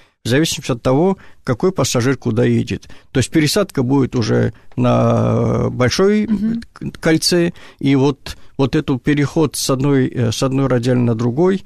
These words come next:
Speaker 1: э, займет меньше времени, а это главная задача любой транспортной системы. Это сократить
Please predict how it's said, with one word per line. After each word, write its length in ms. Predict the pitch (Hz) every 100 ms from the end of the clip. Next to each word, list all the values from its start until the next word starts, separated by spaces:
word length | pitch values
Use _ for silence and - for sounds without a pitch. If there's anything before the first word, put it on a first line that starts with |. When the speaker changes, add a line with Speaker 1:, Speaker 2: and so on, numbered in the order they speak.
| - - _
Speaker 1:
э, 340 | 123 117 117
займет 440 | 113 127 139 151 139
меньше 300 | 135 - 127
времени, 400 | 147 180 156 131
а 100 | 127
это 240 | 143 151
главная 520 | 131 156 156 139 135 - - -
задача 440 | 131 165 190 -
любой 240 | 120 135 170
транспортной 540 | 131 117 - - 107
системы. 580 | - - - 110 110 - - - _ _ -
Это 200 | 139 110
сократить 840 | - 147 - 123 - 196 226 -